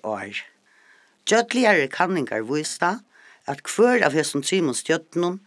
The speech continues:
hevur ein fylgisneita. Og í veruleikanum er tí talan um eina stjørnuskipan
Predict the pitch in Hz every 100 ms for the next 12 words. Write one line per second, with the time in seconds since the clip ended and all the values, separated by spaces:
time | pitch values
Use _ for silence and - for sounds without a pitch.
0 | _ _ 151 131 127 139 240 226 196 -
1 | 107 - - - _ _ _ _ _ _
2 | _ _ _ 165 151 196 269 254 135 123
3 | 127 127 131 95 135 139 113 170 170 175
4 | 135 90 135 101 123 117 - 156 156 208
5 | 190 196 202 180 196